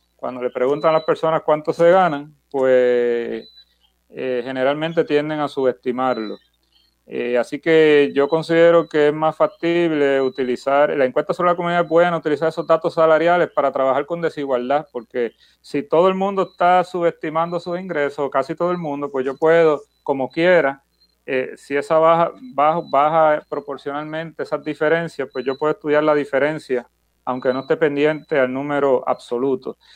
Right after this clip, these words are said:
Pero si yo quiero saber el número absoluto, como es este caso, quiero saber cuánta gente está trabajando el salario mínimo, yo recomiendo mejor las estadísticas del negociado de, de estadísticas laborales, o el B L S en inglés, que utiliza,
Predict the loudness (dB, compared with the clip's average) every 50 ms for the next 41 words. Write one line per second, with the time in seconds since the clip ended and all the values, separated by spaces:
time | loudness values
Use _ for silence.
0 | -20 _ _ _ -4 -4 0 0 0 2 2 2 2 4 4 4 6 4 4 2
1 | 0 0 2 4 4 4 2 2 0 4 4 4 2 2 -2 -4 -4 -6 -6 -8
2 | -8 -6 -6 -6 -2 0 0 0 0 -2 -4 -6 -4 -6 -4 -2 0 0 0 0
3 | -2 -4 -4 -4 -2 -4 -4 -4 -4 -8 -6 -8 -8 -4 _ -6 -4 0 2 2
4 | 2 2 0 -2 -6 -4 -2 0 0 0 0 0 -4 -6 -8 -8 -8 -10 -10 -12
5 | -14 -18 _ _ _ _ _ _ _ _ _ -4 -2 -2 -2 -2 -2 -2 -2 -2
6 | -4 -4 -4 -4 -2 0 2 2 2 2 0 -4 -4 -6 -8 -2 -2 -2 -2 -2
7 | 0 0 2 2 2 0 -2 -4 -6 -8 -2 0 0 0 2 0 0 0 0 -2
8 | -2 -2 -2 0 0 0 0 0 -4 -8 _ _ _ -6 -6 -4 -2 -2 -2 -2
9 | -2 -6 -10 -8 -8 -2 0 0 2 2 0 0 0 -2 -2 -4 -8 -12 -14 _
10 | _ _ _ _ _ -6 -6 -6 -6 -6 -4 -2 -2 0 0 0 -2 -4 -8 -14
11 | -14 -14 -12 -10 -8 -8 -8 -8 -12 _ _ _ _ _ _ _ _ _ _ -8
12 | -8 -4 -2 0 2 2 2 2 0 2 4 4 6 6 6 6 6 6 4 2
13 | 0